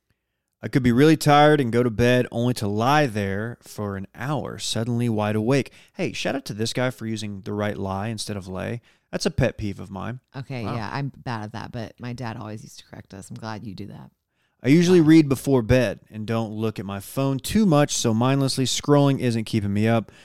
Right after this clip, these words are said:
Speaker 1: My legs get restless and my mind wanders to everything.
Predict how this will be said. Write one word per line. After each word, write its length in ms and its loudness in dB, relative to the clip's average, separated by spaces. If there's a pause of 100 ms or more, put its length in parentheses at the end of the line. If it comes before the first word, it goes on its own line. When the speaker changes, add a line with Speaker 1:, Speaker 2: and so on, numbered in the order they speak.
(260)
Speaker 1:
My 100 -4
legs 280 -2
get 140 -2
restless 580 0
and 120 -8
my 120 -6
mind 340 -2
wanders 460 0
to 160 -10
everything. 680 0